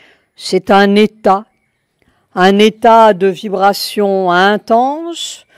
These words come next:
où on a en même temps un sens de toute puissance, même là-dedans, dans ce vieux machin, mère désignait son propre corps,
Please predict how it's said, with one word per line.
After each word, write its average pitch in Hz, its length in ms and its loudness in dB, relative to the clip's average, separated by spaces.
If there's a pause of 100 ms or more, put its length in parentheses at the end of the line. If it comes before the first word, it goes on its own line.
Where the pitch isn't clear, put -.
(320)
où 196 140 -2
on 226 180 2
a 226 160 2
en 233 260 4
même 240 280 0
temps 240 380 2
un 202 200 0
sens 202 600 -4
de 165 120 -4
toute - 480 -10
puissance, 233 1120 -8 (260)
même 208 360 0
là-dedans, 190 720 0
dans 170 240 -4
ce - 180 -10
vieux 165 300 -6
machin, 175 680 -8 (480)
mère 160 380 -6
désignait 156 640 -8
son 156 240 -14
propre - 440 -14
corps, 220 520 -12